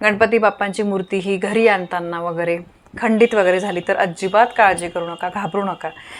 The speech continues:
मान्य आहे, कधी कधी बघा, त्या दिवशी ट्रॅफिक सगळीकडे असते, गर्दी असते, कधी कधी घरामध्ये लहान मुलं असतात, धक्का वगैरे लागतो, तर अशा वेळेस समजा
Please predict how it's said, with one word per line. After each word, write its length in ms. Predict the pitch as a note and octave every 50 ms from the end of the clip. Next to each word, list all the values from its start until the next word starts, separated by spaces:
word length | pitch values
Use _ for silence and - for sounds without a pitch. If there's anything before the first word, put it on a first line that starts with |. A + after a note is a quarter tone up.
| - - - -
मान्य 320 | G#3+ G#3 G#3 G3+ G#3 G#3+ A3+
आहे, 100 | A#3 A3
कधी 180 | - A3 G3+ G#3+ G#3
कधी 180 | G#3+ G#3 G#3
बघा, 300 | G3+ G3+ G3+ G3 G3+ G#3 G#3 - _ - - - _ -
त्या 100 | G#3 G3+
दिवशी 220 | G3+ G3 - A3+
ट्रॅफिक 360 | G#3+ - G3+ F#3+ - A#3 A3
सगळीकडे 420 | - - G3+ G3 F#3+ F#3+ G3 F#3 F#3+
असते, 260 | F#3 F3+ - - F3+
गर्दी 340 | F3 F#3+ G3 G3+ G3 A3+ G#3+
असते, 280 | G3+ F3+ - - F#3 F3+
कधी 180 | G3 F#3+ F#3+ F#3
कधी 160 | G3 F#3+ G#3
घरामध्ये 480 | G#3 G3+ F#3+ G3 G3 G3+ G3+ G#3 G#3+
लहान 240 | A3+ A#3 B3 B3+ B3
मुलं 220 | A#3 A3 G#3 G3 F#3
असतात, 280 | F3 - - E3+ D#3 - _ _ - - - - _ -
धक्का 340 | G3 C4 B3+ B3+ - A3 A3
वगैरे 300 | G#3 G#3 F#3+ G3+ G3 F#3+
लागतो, 340 | F#3 E3+ - _ - F3+ -
तर 100 | G3 F#3+
अशा 280 | - - G3 - A#3+ B3
वेळेस 220 | B3 B3 B3 B3
समजा 260 | - A3 G#3+ F#3+ F3+